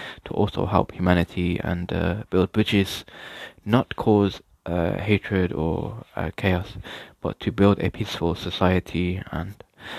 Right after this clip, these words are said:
uh, one that is,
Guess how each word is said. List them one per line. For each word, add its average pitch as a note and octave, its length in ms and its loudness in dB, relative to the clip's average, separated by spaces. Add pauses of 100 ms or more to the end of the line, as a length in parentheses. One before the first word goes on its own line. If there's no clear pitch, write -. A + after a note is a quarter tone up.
(480)
uh, F#2 380 6
one G2+ 320 4
that - 360 0 (760)
is, - 680 2